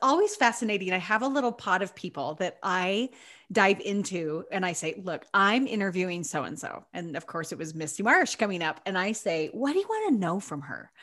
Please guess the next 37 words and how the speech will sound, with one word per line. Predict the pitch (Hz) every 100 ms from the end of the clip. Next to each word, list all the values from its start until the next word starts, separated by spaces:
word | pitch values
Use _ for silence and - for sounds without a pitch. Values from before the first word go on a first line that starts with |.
| - - -
What | 220 269
do |
you | 320
wanna | 311 269
know | 196 185
from | 180 190
her?" | 165 147 - - -
And | 247 254
I | 269 269 -
actually | 277 403 480 427 392
thought, | - 196 190 247
like, | 254 220 247
they | 294 415
have | 427 -
planned | 262 254 262
this | 240
entire | 233 - 220 226
interview | 233 208 214 151 -
because | - 226 220
their | 202 226
questions | - 254 247 302 302 269
were | 240 214
so, | - - 214 190 190 214 233 - -
so | - 233 214 208
good. | 170 180 175 233 285 - -
And | 233 240
I | 269
think | 277 285 285
it's | 349 359
because | - 415 415 - 214 214 208
what | 190 202 196 190
you | 185 208 233 254
do, | 220 202 202 233 285 285
it | 247 247
really | 202 185 220 240 247 254
sparks | 277 - 196 180 170 -
curiosity | - 190 165 143 139 - 95 -